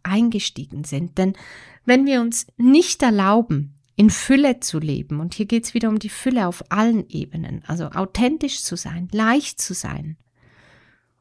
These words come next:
wohin geht diese Energie? Wohin geht dann diese Energie? Sie geht nämlich nicht einfach weg, sie wird gehalten.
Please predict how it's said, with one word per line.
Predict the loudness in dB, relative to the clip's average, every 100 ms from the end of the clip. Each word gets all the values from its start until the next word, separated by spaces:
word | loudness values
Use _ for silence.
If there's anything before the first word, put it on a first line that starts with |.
| _ _ _ _ _ _ -4
wohin | 0 6 8 8 6 6 4
geht | 6 6 4 -4 -4
diese | -2 -4
Energie? | -6 -6 -8 -8 -10 -10 -14 _ _ _ _ _ _ _ _ _ _ _ -4
Wohin | 0 2 2 2
geht | 0 -2 0
dann | 0 0
diese | -4 -8
Energie? | -8 -8 -8 -12 -14 -14 _ _ _ _ -20 -20 -20 -8
Sie | -4
geht | 2 4 6
nämlich | 4 4 4
nicht | 2 0
einfach | 0 0 0 -2 0
weg, | 0 0 -6 -20 _ _ _
sie | -10 -4 0
wird | 0 -2 -4
gehalten. | -4 -2 -2 -2 -4 -8 -8